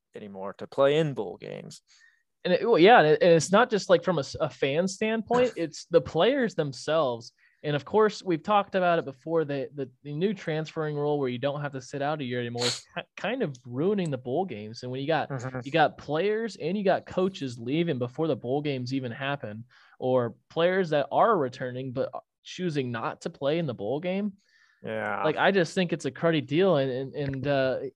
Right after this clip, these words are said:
Speaker 2: there's, I don't wanna say it's an easy fix, but the, the college, you know, the college football playoff,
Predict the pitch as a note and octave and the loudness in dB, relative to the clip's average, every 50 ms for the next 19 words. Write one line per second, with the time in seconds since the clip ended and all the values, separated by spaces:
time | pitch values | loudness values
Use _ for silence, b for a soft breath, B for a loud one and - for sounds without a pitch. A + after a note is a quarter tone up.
0 | - - _ _ _ - C3 D3 F3 F3 D#3 D3+ C#3 - _ _ _ _ _ _ | -14 -18 _ _ _ -10 -2 0 0 0 0 -4 -8 -14 _ _ _ _ _ _
1 | _ _ _ _ _ - - D3+ G#3 G#3 G#3 F3+ E3 C#3+ C#3 - F3 D#3+ D3 D3+ | _ _ _ _ _ -4 0 2 2 4 4 2 2 0 0 0 0 0 0 -4
2 | C#3 C3 - D#3+ F#3+ F#3+ F3 D#3 D#3 C#3 B2 - - F3+ F#3+ F#3+ - - - C#3+ | -8 -10 -6 -2 -2 -2 0 0 -2 -2 -4 -4 -2 -2 -2 -2 -4 -8 -4 -4
3 | C3+ C3 C3 C3+ C3 C3 C3 C3 - - C3 C#3 C3 C3 - - D#3+ F#3 F3 C#3 | -4 -2 0 2 4 4 4 2 0 -4 -6 -10 -10 -8 -4 -2 0 2 0 0
4 | C3 - - _ _ _ _ _ _ _ _ _ _ _ _ _ - E3+ D3+ C3 | -2 -8 -20 _ _ _ _ _ _ _ _ _ _ _ _ _ -10 -6 -4 -2
5 | A#2+ A#2 G2+ - _ _ _ _ _ - - - - - F3 E3+ E3 D3 - - | -2 -4 -6 -8 _ _ _ _ _ -16 -14 -8 -4 -2 0 0 0 -2 -4 -6
6 | F3+ E3+ - - D3 C3 A#2+ - - - C3+ D3 E3 D#3 B2 A#2 A#2 A#2 A#2+ | -10 -8 -4 -2 -2 -2 -2 -4 -4 -2 -2 0 0 0 -2 -2 -4 -6 -6